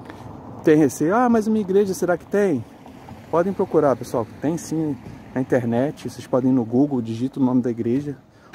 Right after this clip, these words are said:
ou entra no site da igreja que vocês vão ver. Aqui, olha aí, obra. Obra. Isso aqui só me lembra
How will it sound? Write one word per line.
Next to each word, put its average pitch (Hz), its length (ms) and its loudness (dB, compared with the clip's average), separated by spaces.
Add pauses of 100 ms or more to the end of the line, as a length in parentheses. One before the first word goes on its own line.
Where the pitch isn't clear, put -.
ou 131 100 2
entra 131 160 -2
no 127 80 -4
site 120 300 -4
da 117 80 0
igreja 113 340 0
que - 80 -12
vocês 120 220 -8
vão 135 160 0
ver. 104 160 -4 (760)
Aqui, 120 220 -4
olha 127 160 2
aí, 101 80 0
obra. 117 400 -4 (1120)
Obra. 135 460 0 (760)
Isso 135 160 0
aqui 156 140 2
só 160 300 0 (760)
me 143 80 6
lembra 151 420 2